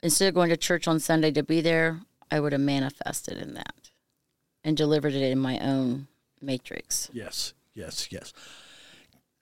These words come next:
Speaker 2: A final question here. The,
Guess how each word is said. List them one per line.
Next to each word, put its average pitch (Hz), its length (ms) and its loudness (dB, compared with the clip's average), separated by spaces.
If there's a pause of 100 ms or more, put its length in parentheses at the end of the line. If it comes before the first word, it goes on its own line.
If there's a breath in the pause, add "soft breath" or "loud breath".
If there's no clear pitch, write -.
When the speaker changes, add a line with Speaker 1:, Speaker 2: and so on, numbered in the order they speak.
(160)
Speaker 2:
A - 40 -10
final 233 360 2
question - 720 -4
here. - 300 -14 (1500 loud breath)
The, 135 400 2